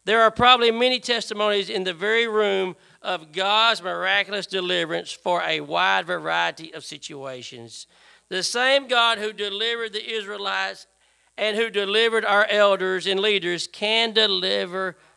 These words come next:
us as well. Amen. His arm is not short. His ear is not deaf. He knows where we're at.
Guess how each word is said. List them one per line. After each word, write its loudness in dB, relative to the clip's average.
us 0
as 0
well. -10
Amen. -2
His -6
arm 6
is -2
not 2
short. -4
His -8
ear -2
is -8
not -2
deaf. -6
He 0
knows 4
where -2
we're -2
at. 2